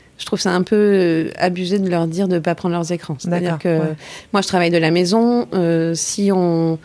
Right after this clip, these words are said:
Speaker 1: je leur propose pas un, un truc, euh, autre, je, bah, tant pis, en fait. Mais après, pff, alors, Victor, maintenant, il joue beaucoup à la console, mais, euh, pour le coup, si Victor, je vais lui dire d'arrêter de jouer à la console, mais parce qu'il se rend pas compte du temps qui
Speaker 2: Ouais,
Speaker 1: passe.
Speaker 2: ouais, ouais.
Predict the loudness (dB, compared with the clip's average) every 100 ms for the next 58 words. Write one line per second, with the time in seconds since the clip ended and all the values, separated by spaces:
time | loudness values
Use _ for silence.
0 | -12 -20 -20 -10 -4 -2 0 0 0 0
1 | 0 2 2 0 -2 -2 -2 -2 -2 -2
2 | 0 0 0 0 -2 -2 2 2 0 -8
3 | -20 -20 -10 -8 -6 -4 -2 -2 -2 -4
4 | -2 -2 -2 -2 0 2 0 -2 0 0
5 | 0 -8 -18 -20 -20 -20 -20 -20 -20 -4
6 | -2 0 0 0 2 2 2 2 0 2
7 | 2 2 2 2 2 2 2 2 0 -2
8 | -4 -6 -8 -12 -18 -20 -20 -20 -20 -20
9 | -16 -12 -2 0 2 -2 -2 0 0 0
10 | -2 -2 0 0 0 2 2 0 -2 -2
11 | 0 0 0 -2 -2 -4 -4 -4 -4 -2
12 | -4 -2 -2 0 0 0 -2 -4 -4 -2
13 | -2 0 -2 -4